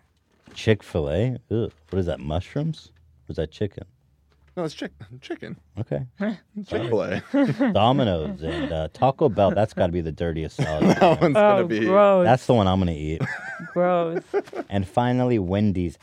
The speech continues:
Speaker 1: apple pecan. Come on, don't make gourmet salads. Okay, let's go.
Speaker 3: <laughs>
Speaker 1: Let's start with McDonald's.
Speaker 2: All
Speaker 1: What do
Speaker 2: right,
Speaker 1: you got?
Speaker 2: so, uh, grilled chicken Southwest salad. Um, that's gonna be this guy right here, I believe.
Speaker 1: You got this camera, remember?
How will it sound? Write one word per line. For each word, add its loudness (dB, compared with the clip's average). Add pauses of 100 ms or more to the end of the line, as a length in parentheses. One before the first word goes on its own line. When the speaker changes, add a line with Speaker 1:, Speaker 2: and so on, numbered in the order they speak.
Speaker 1:
apple 0
pecan. -2
Come -4
on, -4
don't 0
make -6
gourmet -4
salads. -6
Okay, -2
let's 0
go. 0
Speaker 3:
<laughs> 0
Speaker 1:
Let's 0
start 2
with -6
McDonald's. -2
Speaker 2:
All 0
Speaker 1:
What 6
do 8
Speaker 2:
right, 8
Speaker 1:
you -2
got? -4
Speaker 2:
so, 4
uh, 6
grilled 0
chicken -2
Southwest 4
salad. -6
Um, -6
that's -12
gonna -8
be -8
this -8
guy -6
right -8
here, -12
I -16
believe. -16
Speaker 1:
You -20
got -18
this -20
camera, -18
remember? -20